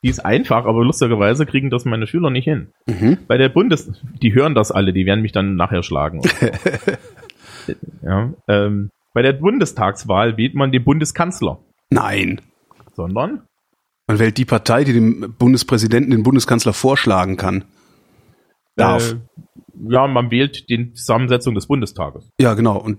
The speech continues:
Speaker 2: der Kanzler ergibt sich dann daraus, dass in der Regel die stärkste Fraktion sagt, unser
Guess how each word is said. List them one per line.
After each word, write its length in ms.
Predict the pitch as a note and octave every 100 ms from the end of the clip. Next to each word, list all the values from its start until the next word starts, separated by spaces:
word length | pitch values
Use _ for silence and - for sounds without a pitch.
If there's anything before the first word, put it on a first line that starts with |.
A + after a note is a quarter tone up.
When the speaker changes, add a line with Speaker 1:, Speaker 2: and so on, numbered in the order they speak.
| -
Speaker 2:
der 80 | A2
Kanzler 380 | - A#2+ - A#2+
ergibt 260 | A2 B2
sich 160 | - A#2
dann 180 | A#2+ G#2+
daraus, 380 | A2 A2+ A#2+ -
dass 180 | A2+
in 120 | - A#2
der 160 | G2+
Regel 480 | A2+ B2 C#3 C#3 C#3
die 260 | C3+ A2+ G#2+
stärkste 460 | - A2 - -
Fraktion 680 | - F#2+ - B2 A2+ C3+ D3 _ _ _ _
sagt, 340 | G#2 A2+ A2 -
unser 480 | A#2 A2+ G#2+ G#2+